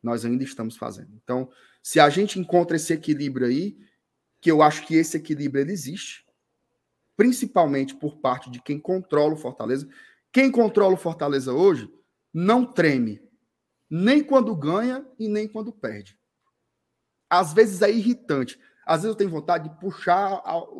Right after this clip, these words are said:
os cabelos do Marcelo, os poucos cabelos que ele tem, puxar os cabelos do Marcelo Paes, porque ele é tão focado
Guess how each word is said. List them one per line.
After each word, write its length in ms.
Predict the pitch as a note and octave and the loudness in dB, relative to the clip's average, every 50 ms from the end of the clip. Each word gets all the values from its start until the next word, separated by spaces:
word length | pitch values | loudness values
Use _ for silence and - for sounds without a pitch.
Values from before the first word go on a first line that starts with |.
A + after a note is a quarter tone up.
| C#3 - - | -16 -16 -16
os 140 | F#3 - - | -18 -16 -4
cabelos 360 | - G3 E3+ D#3 F3 F3 E3+ | -2 -2 0 0 0 0 -2
do 80 | F3+ | -6
Marcelo, 360 | F3+ F3 F3 - F3+ G3 G#3+ - _ | -6 -6 -8 -8 -10 -10 -10 -12 _
os 140 | D#3+ D#3 - | -14 -14 -8
poucos 240 | - G#3 G#3 G#3+ | -4 -4 -4 -2
cabelos 280 | - G3 F3+ F3 F#3 F#3 | -4 -6 -4 -4 -6 -6
que 80 | - F#3+ | -8 -12
ele 60 | F#3 | -8
tem, 180 | - B2+ A#2 - - _ _ _ _ _ | -8 -10 -10 -10 -16 _ _ _ _ _
puxar 260 | - G#3+ - - A3+ | -6 -6 2 2 2
os 100 | A3 A3 | 2 2
cabelos 320 | - G#3+ G3 F#3 G3 G3 F3 | 0 -6 -4 -4 -4 -6 -6
do 60 | F#3+ | -6
Marcelo 320 | F#3 F3+ - - F3+ G3 | -8 -8 -6 -6 -8 -10
Paes, 320 | F#3 _ A#2+ G#2+ G#2 - _ _ _ _ _ _ _ | -8 _ -8 -8 -8 -12 _ _ _ _ _ _ _
porque 240 | A3+ A3+ A3+ - A3+ | -4 -4 0 0 2
ele 100 | A3 A3 | 4 4
é 60 | G3 | 2
tão 200 | - - A#3+ B3 | 2 0 -2 -2
focado 680 | - - - F3 - - - C#3+ C#3 A#2+ G#2 G#2 G2+ | -4 -2 0 -2 -2 0 -2 -2 -2 -2 -2 -6 -14